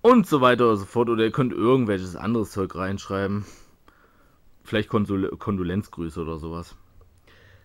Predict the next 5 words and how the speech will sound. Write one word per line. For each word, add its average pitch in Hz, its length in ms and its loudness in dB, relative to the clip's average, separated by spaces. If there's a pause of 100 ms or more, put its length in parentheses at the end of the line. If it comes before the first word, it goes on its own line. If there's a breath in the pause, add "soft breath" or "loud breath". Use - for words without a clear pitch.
(220 soft breath)
Ja, 87 140 -4 (760 loud breath)
das - 240 -18
war 95 140 -2
jetzt - 500 -12 (2500 soft breath)
ein 113 380 -2